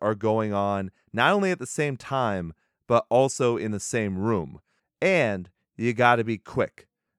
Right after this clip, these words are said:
No hour-long interviews here, nothing like a normal Ian Hates conversation. So you'll definitely hear that. There's a time limit, there's kind of a rush, and of course, weird sounds all around.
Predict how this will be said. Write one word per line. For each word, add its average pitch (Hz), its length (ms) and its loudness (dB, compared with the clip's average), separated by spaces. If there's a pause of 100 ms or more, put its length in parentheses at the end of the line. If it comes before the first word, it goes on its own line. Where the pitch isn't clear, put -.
No 120 340 2
hour-long 117 640 4
interviews 110 600 -4
here, 110 340 -2
nothing 135 420 -2
like 127 160 -2
a 117 80 0
normal 104 840 -2 (320)
Ian 110 300 -2
Hates 92 340 -6
conversation. 85 840 -8 (540)
So - 100 -4
you'll 131 140 2
definitely 156 320 2
hear 147 200 2
that. 90 220 -2 (460)
There's 110 180 0
a 104 60 -2
time 139 480 -2
limit, 113 320 -2 (400)
there's 104 340 0
kind 143 300 0
of 127 100 2
a 104 140 2
rush, 104 640 0 (440)
and 147 400 2
of 101 160 -2
course, - 560 0 (520)
weird 131 420 0
sounds 117 540 0
all 101 280 2
around. 76 380 -4